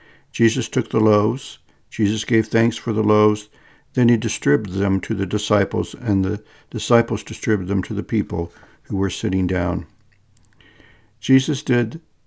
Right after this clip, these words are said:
the same with the fish. Everyone had as much as they desired and were filled. Then Jesus told his disciples to gather up the broken pieces,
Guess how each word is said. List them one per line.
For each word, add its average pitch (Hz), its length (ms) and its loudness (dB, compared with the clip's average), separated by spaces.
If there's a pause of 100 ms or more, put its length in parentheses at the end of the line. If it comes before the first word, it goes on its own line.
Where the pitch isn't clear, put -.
(120)
the 110 80 -4
same 107 500 2
with 98 140 -2
the 104 100 -6
fish. - 540 -4 (920)
Everyone 117 460 6
had 107 260 2
as 101 220 -2
much 120 260 0
as 107 140 -4
they 110 140 4
desired 90 600 -2 (420)
and 98 220 0
were 92 120 -2
filled. 90 480 -2 (1120)
Then 139 120 0
Jesus 160 360 0
told 123 180 2
his 110 180 -2
disciples 104 540 -2
to 104 100 -6
gather 107 400 0
up 98 140 0
the - 60 -6
broken 104 380 -2
pieces, - 540 -4